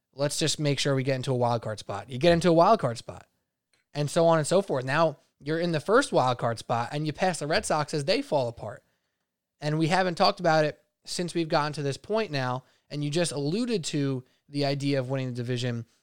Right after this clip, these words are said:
What, if you had to put a percentage on it now, like, you know, t-, just, I'm gonna make numbers up, twenty percent chance they win the division, eighty percent chance they make a wild card. That's,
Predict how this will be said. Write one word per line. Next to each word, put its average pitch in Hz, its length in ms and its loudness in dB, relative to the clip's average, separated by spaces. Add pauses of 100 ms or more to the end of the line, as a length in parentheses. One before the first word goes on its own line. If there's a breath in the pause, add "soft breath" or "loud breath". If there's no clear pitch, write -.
(180)
What, 151 360 0
if 165 160 -4
you 175 100 -2
had 190 120 2
to 180 80 -2
put 196 180 -2
a 180 40 0
percentage 165 560 -2
on 131 160 -2
it 127 100 -12
now, 117 320 -8 (480)
like, 131 400 -2 (380)
you 139 100 -8
know, 117 160 -2
t-, - 260 -10
just, 143 200 -2
I'm 139 60 -4
gonna 143 100 -2
make 135 180 -2
numbers 123 220 -4
up, 120 240 -2 (420)
twenty 160 300 0
percent 143 340 -2
chance 135 440 -4 (380)
they 131 140 -4
win 131 220 0
the 123 60 -4
division, 127 500 -4
eighty 127 240 -8
percent 123 340 -8
chance 120 220 -6
they 120 100 -6
make 120 160 -6
a 123 60 -6
wild 120 240 0
card. 110 260 0 (320 soft breath)
That's, - 260 -4